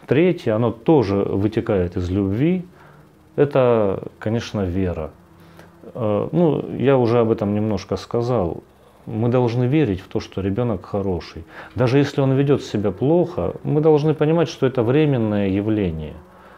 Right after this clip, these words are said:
А, э, где-то глубоко должно сидеть непоколебимое убеждение в то, что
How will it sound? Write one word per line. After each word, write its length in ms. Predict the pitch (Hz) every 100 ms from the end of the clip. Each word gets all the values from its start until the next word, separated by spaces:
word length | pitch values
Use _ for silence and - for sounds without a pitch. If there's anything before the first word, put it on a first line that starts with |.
| - - - _ _ - - - - -
А, 420 | 117 117 107 110 - - - -
э, 880 | 123 127 - - 120 113 107 104 101 107 101
где-то 300 | 101 120 107
глубоко 600 | 92 107 110 113 143 185
должно 320 | 110 104 123
сидеть 440 | 113 113 123 120 -
непоколебимое 880 | 120 113 113 117 117 127 135 110
убеждение 560 | 101 95 98 104 131 101
в 60 | 90
то, 120 | 104
что 320 | - - 95